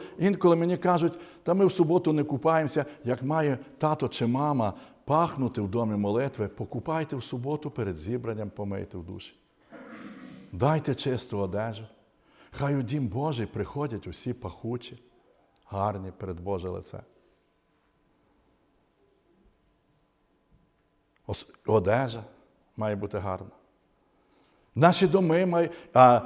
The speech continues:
я вже і, м, хочу сказати і за тих навіть одиноких людей, які живуть, якщо ви відчуваєте, що ви не можете самі справитись, як вам якось важко, там жінки самі одинокі, чоловіки одинокі, не соромтесь звертатися.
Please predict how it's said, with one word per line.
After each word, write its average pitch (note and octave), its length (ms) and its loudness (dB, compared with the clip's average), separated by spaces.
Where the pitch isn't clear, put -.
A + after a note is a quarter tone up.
я C3+ 160 8
вже D3 300 4
і, B2 80 2
м, A#2+ 440 -2
хочу D3 280 0
сказати C3+ 460 4
і A#2+ 40 4
за A2+ 160 4
тих - 300 2
навіть B2+ 300 4
одиноких B2+ 640 4
людей, C#3+ 340 2
які C3+ 260 0
живуть, B2+ 440 4
якщо A2+ 260 4
ви D#3 100 6
відчуваєте, C#3 680 4
що A#2+ 160 2
ви D3+ 220 4
не A#2+ 160 6
можете D3 520 6
самі B2+ 360 4
справитись, D3+ 720 2
як A#2 200 0
вам B2 200 2
якось A#2 320 -2
важко, C3+ 500 2
там F#2+ 280 -4
жінки G2+ 400 2
самі C#3 300 0
одинокі, A#2+ 480 2
чоловіки G2 520 -2
одинокі, C3 460 2
не G#2 100 2
соромтесь F3 520 -2
звертатися. F3+ 640 -8